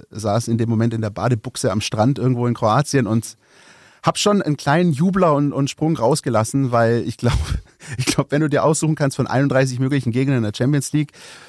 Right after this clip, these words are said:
wo du auswärts starten möchtest, so viel besser ging's wahrscheinlich nicht, oder? Also rein, rein sportlich, rein von der Faszination,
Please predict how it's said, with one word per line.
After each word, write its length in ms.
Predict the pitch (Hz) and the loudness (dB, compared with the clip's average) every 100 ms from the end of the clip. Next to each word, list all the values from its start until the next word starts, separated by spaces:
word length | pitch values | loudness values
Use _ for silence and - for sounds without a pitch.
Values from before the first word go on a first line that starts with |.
| - | -2
wo 100 | 127 | 0
du 80 | 127 | 2
auswärts 360 | 120 131 127 | 2 2 0
starten 280 | - 117 135 | 0 0 2
möchtest, 340 | 147 139 135 - | 0 0 -2 -4
so 80 | |
viel 320 | 107 - 143 151 | -8 -6 -4 0
besser 300 | 127 127 123 | 0 0 -2
ging's 240 | 120 131 | -2 -2
wahrscheinlich 420 | 120 - 98 92 | -2 0 0 0
nicht, 220 | 90 90 | -2 -2
oder? 200 | - 120 | 0 2
Also 180 | 104 107 | 2 0
rein, 320 | 104 104 107 | 2 2 2
rein 180 | 98 101 | 2 0
sportlich, 400 | 107 117 117 101 | 0 0 -2 -2
rein 100 | 101 | -2
von 140 | 101 107 | 0 -2
der 80 | |
Faszination, 800 | 101 101 - 107 101 - 110 110 | 0 -2 -2 -4 -2 -2 0 0